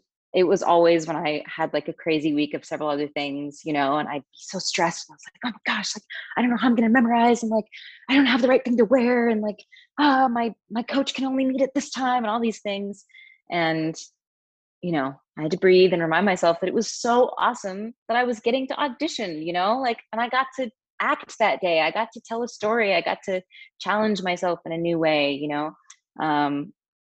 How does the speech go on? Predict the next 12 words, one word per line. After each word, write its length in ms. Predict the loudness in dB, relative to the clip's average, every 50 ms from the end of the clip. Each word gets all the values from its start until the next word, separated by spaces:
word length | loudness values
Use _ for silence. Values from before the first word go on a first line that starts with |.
| _ _ _ _ _ _ _ _ _ _ _ _ _ _ _ _ -18 -16
the, 80 | -16 -18 _ -6
the 120 | -4 -4 -4
things, 380 | 0 0 2 2 2 0 0 -4
that, 120 | -10 -10 _ _ _ -4
the 120 | -2 2
way 220 | 4 4 4 4
we 260 | 4 2 0 -2 _ _ _ _ _ _ _ _ _ _ _ _ _ _ _ _
think 200 | 0 0 0 2
about 320 | 0 2 2 2 2 2 -2 -8 _ _ _ _ _ _ _ _ _ _ _ _ _ -6
everything 380 | -4 -2 -2 -2 -2 -4 -6 -4
we 80 | -6 -4
do, 360 | -4 -2 -2 -2 -4 -6 -8